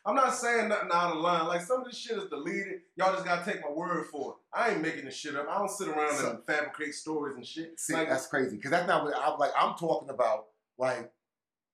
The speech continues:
Speaker 2: again, my, like, there's been battle rappers, again, that, that I've asked to come, that I've asked to battle you, that I, that
Speaker 1: And they
Speaker 2: they
Speaker 1: got, they, they, they disappeared because they got the word P G mentioned
Speaker 2: Yeah,
Speaker 1: to them.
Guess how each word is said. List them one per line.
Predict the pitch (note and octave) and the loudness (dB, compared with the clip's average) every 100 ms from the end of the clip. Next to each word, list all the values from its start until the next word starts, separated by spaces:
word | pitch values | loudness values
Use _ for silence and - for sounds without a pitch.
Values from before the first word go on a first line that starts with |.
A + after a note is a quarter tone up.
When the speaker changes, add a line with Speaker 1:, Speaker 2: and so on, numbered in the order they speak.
| _ _ _ _ B2+ | _ _ _ _ -6
Speaker 2:
again, | B2+ D3 A#2+ - B2+ | -2 -2 -2 -8 -2
my, | D#3+ - - _ C3 | 0 0 -4 _ 0
like, | B2 A#2 - _ _ _ _ A#2+ | 0 -2 -10 _ _ _ _ -2
there's | E3+ D#3+ | 0 2
been | D#3+ C3+ A2+ | 0 -4 2
battle | D3+ D3+ D3+ | 6 6 6
rappers, | C#3+ C#3 C3+ B2+ | 4 4 0 -6
again, | B2 D3+ C3+ | -4 -4 -4
that, | B2+ - C3 C#3 | -6 -6 -4 -2
that | C3 C#3 | 2 2
I've | D#3 C3+ C#3 | 4 2 0
asked | C3 | -2
to | B2+ | -6
come, | C3 B2 A2+ - _ | -2 -4 -4 -12 _
that | A2+ C#3 | 0 4
I've | |
asked | C3+ C3 - | 6 4 0
to | |
battle | G#2+ C3 A#2+ A#2+ | 0 0 0 -2
you, | A#2 A#2+ A#2 _ _ - | -8 -8 -12 _ _ -6
that | B2+ | 2
I, | B2+ A2+ | 2 2
that | C3+ - - | -2 -4 -6
Speaker 1:
And | C3 | -2
they | C#3 | -2
Speaker 2:
they | |
Speaker 1:
got, | D3 C#3 - C3+ | 0 -2 -4 -10
they, | C#3+ - C#3 | -12 -12 -12
they, | C#3 C3 - | -12 -12 -16
they | B2+ A2 | -16 -12
disappeared | C#3+ - - E3 D3+ D3 - | -12 -12 -10 -6 -4 -4 -8
because | - C#3 C3 | -12 -12 -10
they | C3+ | -10
got | C3 B2+ | -8 -10
the | B2 C3+ | -8 -8
word | B2+ G#2 | -8 -8
P | - D#3+ D#3+ | -12 -12 -12
G | D3 D3+ A#2 | -8 -8 -8
mentioned | A#2 B2+ D3+ | -6 0 2
Speaker 2:
Yeah, | A2+ | 2
Speaker 1:
to | - | -2
them. | G#2 | -12